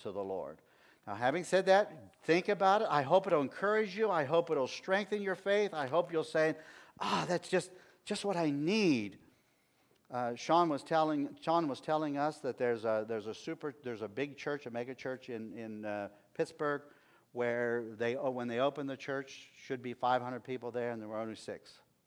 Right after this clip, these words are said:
Only six. Now,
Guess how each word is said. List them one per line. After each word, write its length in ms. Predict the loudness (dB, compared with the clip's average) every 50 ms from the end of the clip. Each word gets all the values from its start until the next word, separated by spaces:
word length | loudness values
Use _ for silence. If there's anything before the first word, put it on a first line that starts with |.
| _ _ _ _ _ _ _ _ _ _ _ _ _ _ _ _ _ _ _ _ _ _ _ _ _ _ _ _ _ _ _ _ _ _ _ _ _ _ _ _ _ _ _ _ _ _ _ _ _ _ _ -12
Only 220 | -8 -8 -8 -8
six. 360 | -8 -6 -8 -8 -8 -10 -18 -20 -20 -20 -20 _ _ _ _ _ _ _ _ _ _ _ _ _ -2
Now, 260 | 2 2 2 2 -2